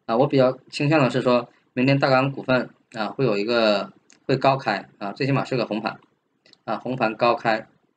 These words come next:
啊，红盘高开它往上冲，至于能冲完就往上砸，还是继续往上冲，那么我们要看今天的这个后半夜啊，看今天的后半夜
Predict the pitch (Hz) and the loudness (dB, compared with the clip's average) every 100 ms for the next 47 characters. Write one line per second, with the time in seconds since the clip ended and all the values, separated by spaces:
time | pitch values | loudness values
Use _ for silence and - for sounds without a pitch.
0 | _ _ 107 - 123 123 123 120 120 117 | _ _ -8 -4 -4 0 0 0 0 -2
1 | 98 104 - 98 98 _ _ _ 165 156 | 0 -4 -6 -10 -10 _ _ _ 2 4
2 | 156 123 139 - _ _ - 147 139 156 | 4 2 0 -6 _ _ 0 2 2 2
3 | 120 123 98 107 135 - _ _ - 120 | 0 0 2 2 0 -6 _ _ -6 -2
4 | 135 151 139 120 98 127 113 104 98 - | 0 0 2 2 2 0 0 -4 -6 -10
5 | _ _ 139 131 110 113 120 131 123 127 | _ _ 4 4 4 0 2 2 0 0
6 | 131 123 113 135 110 165 98 95 - _ | 2 0 -2 -4 -2 0 0 -4 -12 _
7 | _ _ 104 95 135 120 127 127 127 107 | _ _ -14 -4 -4 -2 0 0 2 2
8 | - 147 107 104 | 2 0 2 0